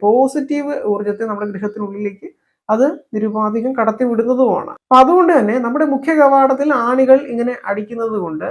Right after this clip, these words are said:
ദുർശക്തികൾ ഒരിക്കലും നമ്മുടെ ഗൃഹത്തിനുള്ളിലേക്ക് കടന്നു വരില്ല. അപ്പൊ അതുകൊണ്ട് തന്നെ ദിനവും ഒരു സ്വസ്ഥതയില്ലാത്ത, സ്വൈരമില്ലാത്ത ജീവിതമാണ് നിങ്ങളുടെ ഗൃഹത്തിലെങ്കിൽ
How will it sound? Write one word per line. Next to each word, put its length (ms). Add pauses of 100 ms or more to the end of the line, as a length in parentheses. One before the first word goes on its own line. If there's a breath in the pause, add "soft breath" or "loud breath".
ദുർശക്തികൾ 640
ഒരിക്കലും 360
നമ്മുടെ 220
ഗൃഹത്തിനുള്ളിലേക്ക് 640
കടന്നു 260
വരില്ല. 240 (300)
അപ്പൊ 120
അതുകൊണ്ട് 320
തന്നെ 220 (580)
ദിനവും 420 (100)
ഒരു 160
സ്വസ്ഥതയില്ലാത്ത, 920
സ്വൈരമില്ലാത്ത 800
ജീവിതമാണ് 680
നിങ്ങളുടെ 300
ഗൃഹത്തിലെങ്കിൽ 680